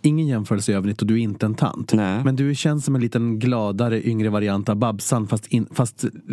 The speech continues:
Speaker 1: manlig.
Speaker 2: Ja.
Speaker 1: Fast lite så här, ja, men, för det, för det, Larsa har ju också skapat en figur som är väldigt folkkär.
Speaker 2: Mm.
Speaker 1: Eh, som, som också går hem i alla läger, även ute i
Speaker 2: Ja.
Speaker 1: stugorna.
Speaker 2: Ja, ja,
Speaker 1: som
Speaker 2: ja.
Speaker 1: också är rätt oväntat.
Speaker 2: <laughs> Ja, verkligen.
Speaker 1: Och, och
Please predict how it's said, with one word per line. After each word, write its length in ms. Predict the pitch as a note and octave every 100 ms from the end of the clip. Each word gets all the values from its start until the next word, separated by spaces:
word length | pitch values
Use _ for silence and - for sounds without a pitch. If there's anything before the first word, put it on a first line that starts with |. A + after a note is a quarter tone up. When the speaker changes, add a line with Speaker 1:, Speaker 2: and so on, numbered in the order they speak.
| - -
Speaker 1:
manlig. 580 | D3+ B2+ B2+ G#2 G#2 -
Speaker 2:
Ja. 380 | F#2+ F#2+ A2 D3 C3
Speaker 1:
Fast 180 | C#3 C3+
lite 140 | G#2
så 80 | B2
här, 120 | A2 A2
ja, 80 |
men, 280 | D#3+ D3+ C3+ - - - - -
för 120 | -
det, 180 | D#3 C3
för 80 | E3+
det, 120 | D3+ - B2+ A2+
Larsa 260 | D#3 C#3+ F3
har 60 | F3
ju 60 |
också 300 | D#3 - F3 -
skapat 360 | - D3 B2+ C3
en 120 | B2
figur 540 | - B2+ B2+ F#3+ B2
som 200 | G2+ A#2+
är 60 | A2+
väldigt 360 | A2+ G#2+ A2 -
folkkär. 880 | - C#3 A#2 - - - - - -
Speaker 2:
Mm. 480 | - F2+ E2 A#2+ D3 - _ _ _ _
Speaker 1:
Eh, 260 | A2+ B2 G#2+ - _ _ - - -
som, 380 | - C#3+ D3 D3+
som 120 | D#3+
också 200 | C3+ F3
går 120 | E3+
hem 280 | C3 G#2+ G#2+
i 60 |
alla 260 | A2+ A2 A2
läger, 440 | A#2 C#3 G2+ E2
även 300 | F#2 B2 B2+
ute 220 | B2+ A#2 -
i 20 |
Speaker 2:
Ja. 140 | E2+
Speaker 1:
stugorna. 520 | - - B2 C#3 - -
Speaker 2:
Ja, 200 | A2+ D3+
ja, 100 | F3+
Speaker 1:
som 140 | C#3+
Speaker 2:
ja. 60 | C#3+
Speaker 1:
också 200 | - E3+
är 40 |
rätt 180 | C3+ D3+
oväntat. 680 | B2 G#2+ G#2 G2 B2+ - -
Speaker 2:
<laughs> 20 |
Ja, 140 | - A#2
verkligen. 460 | G#2+ F#2 - F3+
Speaker 1:
Och, 180 | C3 C3
och 100 | C#3